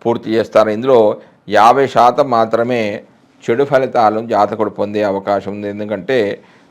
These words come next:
శని ఈ రాశిలో లోహమూర్తిగా ఉంటున్నాడు కాబట్టి. తర్వాత రాహు యొక్క ఫలితాలు. రాహు సింహరాశి వారికి ఈ నెల మొత్తం కూడా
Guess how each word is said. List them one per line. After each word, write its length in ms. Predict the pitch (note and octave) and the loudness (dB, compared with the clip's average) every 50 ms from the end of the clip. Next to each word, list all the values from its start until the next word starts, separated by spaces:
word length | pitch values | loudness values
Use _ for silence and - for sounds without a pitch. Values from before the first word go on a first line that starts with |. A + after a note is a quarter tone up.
| _ - - - | _ -12 -6 -4
శని 180 | B2 B2+ D3 | -2 -2 -2
ఈ 200 | C#3+ - F#2+ B2 | -4 -2 -2 0
రాశిలో 840 | A#2+ A2+ A2 A2+ A2+ C3 - D3 - B2 B2 B2 A#2 G#2+ G#2 G#2+ - - - _ _ _ _ | 2 4 4 4 2 2 -2 -8 -6 -2 0 0 2 2 2 0 -2 -6 -10 _ _ _ _
లోహమూర్తిగా 1080 | G2+ G#2 G#2+ A2+ A#2+ B2 C#3 C3 A#2+ A#2 A2 A2 - A#2 G2+ A2+ A#2+ A2+ G#2 G2 G2 - - - _ _ | -6 -2 0 0 0 0 -2 -4 -4 -4 -4 -4 -6 -6 -2 2 4 4 6 4 2 0 -4 -10 _ _
ఉంటున్నాడు 680 | - G#2+ G#2 - G#2+ G#2 G2 G2 F#2+ F#2 A2+ E3 - - - _ _ _ _ _ _ - | -14 -12 -10 -10 -10 -10 -8 -6 -6 -4 -4 -6 -8 -10 -14 _ _ _ _ _ _ -4
కాబట్టి. 300 | F#2+ G2 F#2+ F2+ F2+ F#2+ | -2 -2 -2 -2 -6 -6
తర్వాత 720 | - F#2 F2+ G2+ G#2+ G#2+ G#2 - B2 A#2 A2 G2+ G2+ - - _ _ _ _ _ _ F#2 | -4 -2 2 4 4 4 4 4 4 4 4 4 2 -2 -6 _ _ _ _ _ _ -4
రాహు 380 | F#2 F#2+ G2 G#2 A2+ A#2+ A#2+ | 0 4 4 6 4 4 2
యొక్క 360 | A#2+ A#2+ G#2 F2+ - - C#3 | 0 -2 -4 -4 -2 -2 -2
ఫలితాలు. 500 | C#3+ - F#2 F2+ - - F#2+ F2 F2 E2 - | -2 -4 -8 -10 -6 -4 -4 -4 -4 -4 -4
రాహు 280 | - G2 G2+ A#2 B2 B2 | 0 2 4 4 4 0
సింహరాశి 640 | A#2 - G#2+ G#2+ A2 G#2+ A2 A2+ A2 G#2+ G#2+ G#2+ | -2 -6 -8 -4 -2 2 4 4 4 2 0 -2
వారికి 580 | G#2+ G#2 G2 G2 F#2+ F#2+ A#2 A#2 A2 G2+ G#2 A2+ - - _ _ _ _ | -2 -2 -2 -2 -4 -6 -6 -6 -6 -6 -8 -10 -12 -20 _ _ _ _
ఈ 100 | - G#2+ | -6 -4
నెల 240 | G#2+ G#2 G2+ G#2+ A#2+ | -2 -2 2 2 2
మొత్తం 460 | B2 A#2+ A2 - - - B2 A#2+ A#2 | 2 2 0 -2 -2 -2 -4 -2 -2
కూడా 380 | A2+ A2+ G#2+ A2 A#2+ C3+ D#3 | -4 -2 2 4 4 4 2